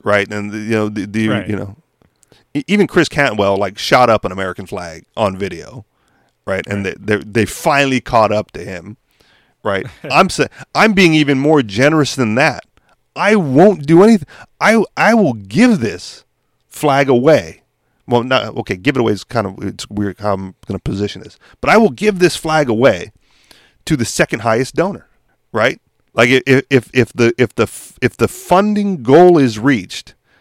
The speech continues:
Speaker 1: right, I will f-, box up and mail it at full cost to me because I've got all this donation money coming in,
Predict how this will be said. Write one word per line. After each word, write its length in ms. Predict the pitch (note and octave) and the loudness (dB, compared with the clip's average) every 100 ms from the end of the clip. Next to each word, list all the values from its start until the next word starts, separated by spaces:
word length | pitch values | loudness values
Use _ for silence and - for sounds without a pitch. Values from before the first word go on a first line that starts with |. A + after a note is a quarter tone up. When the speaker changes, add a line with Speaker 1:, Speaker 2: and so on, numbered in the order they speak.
| _ _ _ _ - | _ _ _ _ -2
Speaker 1:
right, 180 | G#2 - | -2 0
I 140 | B2 | 2
will 140 | C#3+ A2 | 4 2
f-, 120 | - G2+ - | -2 -8 -2
box 380 | D3+ F#3+ - | 0 -2 0
up 300 | - E3 - - | 0 0 -2 -14
and 280 | A2 G#2 A2 | -8 -4 0
mail 260 | C#3+ F3+ | 0 2
it 160 | F#3+ F3+ _ | 0 -4 _
at 160 | A#2 G2+ | -4 -4
full 480 | _ _ - A3 A3 | _ _ 4 4 4
cost 340 | - F3+ - | 2 -2 -2
to 60 | F#3+ | -2
me 180 | E3 F3 | 0 0
because 260 | E3 D3 | -2 0
I've 120 | C3 A#2 | 0 2
got 140 | B2 | 2
all 160 | C3 D3+ | 2 0
this 160 | D#3 | -2
donation 500 | D3+ D#3+ E3 F3 C3+ | 0 0 -2 -4 -4
money 220 | G#2+ G#2 | -4 -6
coming 300 | G2 G2+ F#2+ | -4 -6 -6
in, 200 | F#2+ F#2+ | -8 -10